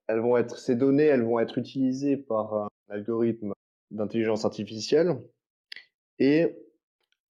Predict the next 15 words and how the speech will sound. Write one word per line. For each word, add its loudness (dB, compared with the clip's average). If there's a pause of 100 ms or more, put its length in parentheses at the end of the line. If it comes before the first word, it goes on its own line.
elles 2
vont, 2
euh, 2 (540)
elles -2
vont -2
permettre -2 (800)
de, -4
de, -6 (120)
de -4
remplacer -2
les -2
pièces -4
qui -16
sont, -6
euh, -4